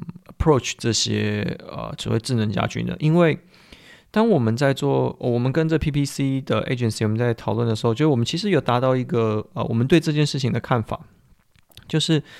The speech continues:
他很努力的，其实 Amazon 很努力的在收-，收集所有消费者的资料。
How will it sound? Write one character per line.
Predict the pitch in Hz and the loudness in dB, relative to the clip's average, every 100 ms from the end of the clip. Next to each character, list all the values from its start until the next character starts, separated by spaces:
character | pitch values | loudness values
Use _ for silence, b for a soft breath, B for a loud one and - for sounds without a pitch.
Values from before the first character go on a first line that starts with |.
| B | B
他 | - 220 | -2 2
很 | 170 180 | 4 6
努 | 147 110 | 6 4
力 | 143 | 2
的， | 120 - | 2 -2
其 | - 151 | -4 -4
实 | |
Amazon | 160 170 135 120 | 0 2 2 2
很 | 120 | 2
努 | 139 117 | 2 2
力 | 131 | 2
的 | 117 | 2
在 | 127 | 0
收-， | - 135 131 - - | 0 -2 -4 -8 -18
收 | - - 156 | -8 0 0
集 | 151 120 | 0 -4
所 | 117 131 135 | -4 -2 0
有 | 120 | 0
消 | - 147 165 | 0 0 2
费 | 165 | 0
者 | - - | 0 -6
的 | - | -8
资 | - | -6
料。 | 117 - - | -4 -4 -8